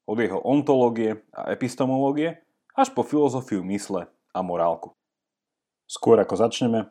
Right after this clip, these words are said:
vás pozývam lajknúť a sledovať pravidelnú dávku aj na Facebooku. Prečo? Okrem dávok tam nájdete aj bonusový obsah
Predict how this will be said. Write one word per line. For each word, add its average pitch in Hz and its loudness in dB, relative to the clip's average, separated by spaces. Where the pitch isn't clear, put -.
vás 233 2
pozývam 180 0
lajknúť 156 4
a 87 -2
sledovať 98 0
pravidelnú 104 4
dávku 80 2
aj 80 -6
na 78 0
Facebooku. - -10
Prečo? 82 0
Okrem 123 2
dávok 147 8
tam 156 2
nájdete 196 0
aj 127 0
bonusový 131 0
obsah 87 -4